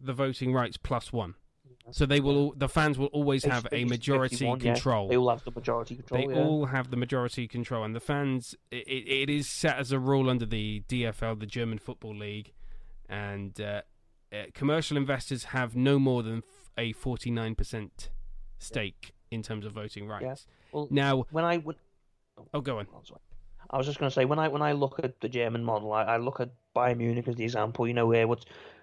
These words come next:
Speaker 2: what's the, the guy's name? Karl,
Speaker 1: Karl-Heinz
Speaker 2: Ru-,
Speaker 1: Rummenigge?
Speaker 2: Rummenigge.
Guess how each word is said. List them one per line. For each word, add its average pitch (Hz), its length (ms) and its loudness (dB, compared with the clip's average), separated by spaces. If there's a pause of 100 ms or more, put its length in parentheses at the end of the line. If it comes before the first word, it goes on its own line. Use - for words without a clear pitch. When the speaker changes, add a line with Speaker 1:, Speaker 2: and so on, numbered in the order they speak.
(120)
Speaker 2:
what's 113 320 2
the, 110 300 2
the 107 80 -4
guy's 104 320 2
name? 107 160 -10
Karl, 120 640 4 (460)
Speaker 1:
Karl-Heinz 147 480 4
Speaker 2:
Ru-, 151 80 4
Speaker 1:
Rummenigge? 127 220 8
Speaker 2:
Rummenigge. 131 440 2